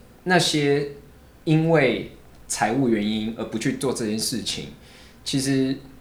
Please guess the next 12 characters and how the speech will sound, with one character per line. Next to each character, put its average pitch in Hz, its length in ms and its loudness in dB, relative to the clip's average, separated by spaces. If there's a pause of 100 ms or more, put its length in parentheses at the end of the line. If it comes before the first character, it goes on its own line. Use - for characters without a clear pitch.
(240)
某 127 140 4
方 170 180 6
面 190 100 6
来 127 120 4
说， 135 140 0
它 123 100 0
就 127 120 -4
是 131 140 -4
有 101 100 0
点 95 180 -6
失 87 200 -4
焦， 76 340 -10